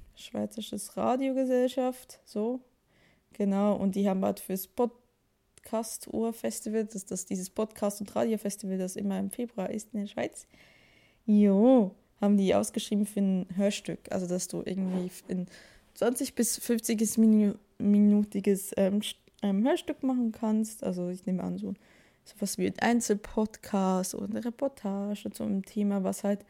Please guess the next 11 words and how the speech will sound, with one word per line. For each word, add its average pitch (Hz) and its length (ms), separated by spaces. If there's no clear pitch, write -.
mit 202 180
der 214 80
Schweiz - 340
zu 196 100
tun 190 280
hat. 190 160
Ähm, 180 220
berechtigt 190 560
wäre 185 220
jede 185 280
mit 180 180